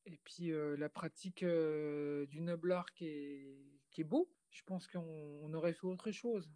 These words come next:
Maintenant, euh, j'attends les, les prochaines élections parce qu'il y a Dominique Nato, euh, directeur du crep Z D C les Nancy, qui était ancien, euh, coach national de l'équipe de France, euh, va se mettre sur les listes et il y en a beaucoup qui croient en lui, moi, moi la première,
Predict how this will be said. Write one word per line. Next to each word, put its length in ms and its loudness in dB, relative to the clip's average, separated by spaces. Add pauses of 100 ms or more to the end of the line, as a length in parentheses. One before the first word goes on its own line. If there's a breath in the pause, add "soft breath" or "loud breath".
(140)
Maintenant, 520 -2
euh, 140 -2
j'attends 340 -2
les, 140 2
les 120 0
prochaines 440 -2
élections 400 -4
parce 140 -6
qu'il 120 -4
y 40 4
a 20 0
Dominique 480 0
Nato, 380 -2
euh, 100 -2 (300)
directeur 460 0
du 100 -10
crep 260 -10
Z 160 -12
D 80 -20
C 160 -12
les 100 -10
Nancy, 520 -8
qui 200 -6
était 280 -2
ancien, 500 -4
euh, 140 -6 (240)
coach 260 0
national 500 4
de 80 2
l'équipe 300 -4
de 140 2
France, 440 -4
euh, 1000 -2
va 100 -2
se 140 -4
mettre 220 0
sur 140 -4
les 120 4
listes 400 -2
et 320 4
il 60 2
y 40 -2
en 60 -6
a 80 0
beaucoup 240 -8
qui 160 -16
croient 240 -4
en 60 2
lui, 240 0
moi, 320 -2
moi 340 -2
la 80 2
première, 420 -2